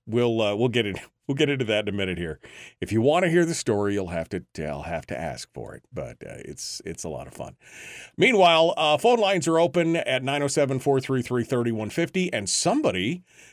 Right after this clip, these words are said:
picked up the phone and dialed in. So let's, uh, see what they have to say before I jump to the rest of these stories here. Hour two is gonna be full of edumacation talk, so let's, uh, see what you have to say in this hour. How about that?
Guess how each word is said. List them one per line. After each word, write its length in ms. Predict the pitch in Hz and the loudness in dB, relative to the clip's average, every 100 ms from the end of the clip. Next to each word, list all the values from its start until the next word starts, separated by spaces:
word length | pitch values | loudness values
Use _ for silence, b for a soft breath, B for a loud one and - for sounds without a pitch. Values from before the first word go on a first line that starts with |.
| _ | _
picked 220 | - 139 143 | -4 -2 -2
up 120 | 135 | -4
the 80 | 139 | -2
phone 280 | 147 202 | 0 0
and 100 | 160 | 0
dialed 320 | 110 120 123 143 | 0 0 2 2
in. 200 | 220 113 | 0 0
So 280 | - 202 | 4 6
let's, 360 | 165 156 185 - | 6 2 0 0
uh, 100 | 175 | 0
see 160 | - 190 | 2 4
what 160 | 147 | 4
they 140 | 160 175 | 4 2
have 160 | 147 | 2
to 100 | 127 | 0
say 240 | - 131 147 | 0 0 2
before 300 | 127 135 131 | 0 2 2
I 80 | |
jump 240 | 120 135 135 | 2 0 0
to 40 | |
the 120 | 117 | -2
rest 240 | 113 123 - | 0 0 -2
of 60 | |
these 180 | 104 95 | -6 -4
stories 480 | - 151 139 113 92 | 2 4 6 4 0
here. 280 | 95 92 131 B B B B B | -2 -2 -4 B B B B B
Hour 220 | 123 127 | 2 4
two 220 | 123 147 135 | 4 2 2
is 100 | 110 | 2
gonna 180 | 120 | -2
be 100 | 104 | -2
full 300 | 104 - 127 | -4 0 0
of 120 | 110 - | 0 0
edumacation 800 | 123 110 101 - 143 139 113 92 | -2 -2 -6 -2 0 0 -2 -2
talk, 340 | 107 90 98 | 0 0 -2
so 180 | - 104 | -2 -2
let's, 400 | 95 107 - - | 0 -2 -4 -4
uh, 220 | 113 104 | 0 0
see 160 | 101 123 | 0 0
what 160 | 110 107 | 0 0
you 100 | 113 | 0
have 100 | 107 | -2
to 60 | |
say 240 | - 123 110 | -4 -2 -2
in 100 | 98 | -2
this 220 | 104 - | -2 -2
hour. 240 | 87 - - | -2 -4 -8
How 80 | |
about 220 | - 98 92 | -6 -4 -2
that? 260 | 120 - | -4 -4